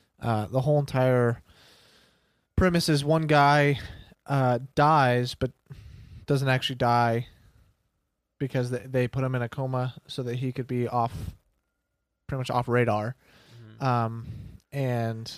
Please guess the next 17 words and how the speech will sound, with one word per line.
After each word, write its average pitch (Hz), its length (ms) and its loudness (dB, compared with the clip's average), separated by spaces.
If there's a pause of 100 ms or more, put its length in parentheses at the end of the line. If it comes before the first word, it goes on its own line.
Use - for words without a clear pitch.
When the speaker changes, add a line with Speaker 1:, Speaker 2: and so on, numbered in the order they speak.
(120)
Speaker 1:
he 143 180 -2
finds 135 280 0
out 127 140 4
about 120 220 2
this - 420 -4 (760)
underground 135 560 0
kinda 131 240 -2
government, 131 800 -2 (840)
uh, 123 320 -6 (920)
thing 135 380 0
where 120 400 2 (560)
they've, 127 280 0 (100)
they've 131 200 -2
found 135 320 -4
futuristic 123 840 -4
technology, 120 840 -6 (960)
um, 120 400 -10